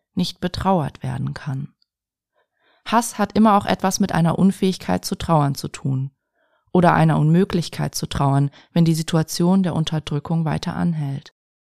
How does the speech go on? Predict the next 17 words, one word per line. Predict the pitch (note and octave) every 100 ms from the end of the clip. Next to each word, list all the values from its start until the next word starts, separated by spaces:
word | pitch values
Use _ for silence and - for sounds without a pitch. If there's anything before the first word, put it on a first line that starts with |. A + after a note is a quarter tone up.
| _ _ _ _ _ _ _
Viele | - A#3 B3+ G3
Erzählungen | F3+ - A3 B3 A3+ D#3+ D3+
und | C#3+
Filme | - G#3+ G3 D3+
handeln | G#3+ C4 G#3+ D3+
im | D3
Übrigen | D3 C#3 E3 F#3 F#3+
von | - E3
diesem | F3+ G#3+ A#3
Ringen | G#3 F3+ D#3+ C#3+ -
zwischen | - E3+ F3
einer | E3 D#3+
konstruktiven | - F3+ A3+ - E3+ - D#3+ E3+ E3+
und | E3
einer | E3 E3+
destruktiven | G#3 - - E3+ - E3 D#3+
Bewältigung | D#3 D3+ D#3 - - D#3+